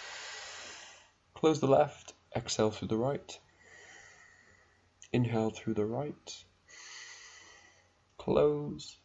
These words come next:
and exhale through the left. Block the right,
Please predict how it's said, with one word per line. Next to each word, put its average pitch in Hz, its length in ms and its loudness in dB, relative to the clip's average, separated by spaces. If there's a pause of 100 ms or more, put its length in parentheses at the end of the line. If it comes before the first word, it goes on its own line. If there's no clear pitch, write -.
and 113 340 -2
exhale 107 460 -2
through 98 240 -6
the 95 100 0
left. - 460 -6 (1600)
Block 107 640 -2
the - 100 0
right, - 800 0